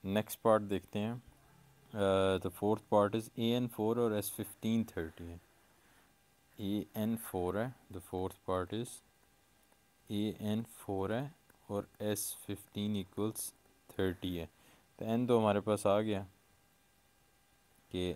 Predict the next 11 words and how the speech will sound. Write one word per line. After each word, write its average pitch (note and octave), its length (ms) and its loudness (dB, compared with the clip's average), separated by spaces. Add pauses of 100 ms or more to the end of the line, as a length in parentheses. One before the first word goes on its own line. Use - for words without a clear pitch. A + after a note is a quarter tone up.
एन G2+ 180 0
हमारे F#2 280 -2
पास, - 340 -2 (720)
अ, F2+ 500 0 (1300)
फिफ़्टीन F#2+ 500 -4
है। C3 120 -4 (3000)
एन B2 220 4
अगर B2+ 180 6
फ़िफ़्टीन G#2 520 -2
है C3 140 -2 (460)
तो A2 360 6